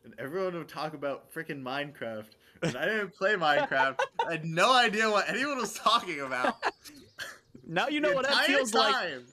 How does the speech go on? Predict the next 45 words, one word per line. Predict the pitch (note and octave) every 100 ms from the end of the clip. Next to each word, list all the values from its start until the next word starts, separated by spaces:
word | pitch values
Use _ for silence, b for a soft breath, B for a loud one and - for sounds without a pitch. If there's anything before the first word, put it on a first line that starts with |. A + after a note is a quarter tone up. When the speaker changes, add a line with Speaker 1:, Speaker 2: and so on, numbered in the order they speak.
| _ -
Speaker 2:
Now | G#3 D4+
you | D4 B3 C#4
know | D4
what | B3+
it | G#3
feels | A#3+ A3+
like | G#3+ G3+
when, | F#3+ F3+ E3
when | F#3+ G3 F3+ E3+
you | F3+ G3+
were | F#3+ D#3
first | - G3+ G#3
getting | F#3+ F#3
into | F3+ E3
Rivals | D#3 F3+ F3
of | D#3
Aether | E3+ G#3 F#3+ D3+
and | C#3
Overwatch. | D#3 G3 F3 C3 B2+
I | C#3+
was | C#3+
like, | D3 C3+
"I | C#3+ E3
have | G3+ B2+
no | A2+ C#3 E3
idea | F#3+ F3+ F3+ D3
what | C3 D3
he's | D3+
talking | - C#3+ C3+ A2+
about." | G2+ F#2 F#2 _ _ _ _ _ _ _ _ _ _ _ -
Speaker 1:
Uh, | G#2+
the | A2
Overwatch | G#2+ C3 C3+ B2+ B2 A2 -
phase | B2 A2+ G#2+ G2+
was | F2+
short-lived. | - G#2 G#2 F2 F#2+ G2 F#2 _ _ _
Speaker 2:
Yeah. | A#2 A#2 B2 C3 C3+ C3+ -
Speaker 1:
Dude, | C#3+
it's | D3+
so | - - A3 B3+
funny. | D#3+ F#3 G3+ C3+ - _
I | C3+
was | D3+
so | - F3+
much | G#3+ F3+